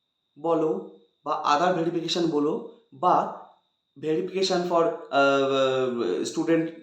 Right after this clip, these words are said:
self declaration, এই সব সমস্ত ক্ষেত্রেই কিন্তু প্রবলেমটা দেখা দিচ্ছে। বিশেষ করে আধার ওটিপি আসার পরে কিন্তু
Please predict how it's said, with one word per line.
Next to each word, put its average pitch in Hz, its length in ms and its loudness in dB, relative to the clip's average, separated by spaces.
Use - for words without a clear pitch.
self 156 140 0
declaration, 143 420 0
এই 233 220 0
সব 247 200 0
সমস্ত 196 420 -2
ক্ষেত্রেই 180 420 -4
কিন্তু 156 600 -4
প্রবলেমটা 143 380 -2
দেখা 135 220 -4
দিচ্ছে। - 400 -10
বিশেষ 156 460 -6
করে 277 220 2
আধার 185 460 2
ওটিপি 254 360 -2
আসার 190 300 2
পরে 175 220 0
কিন্তু 175 520 -2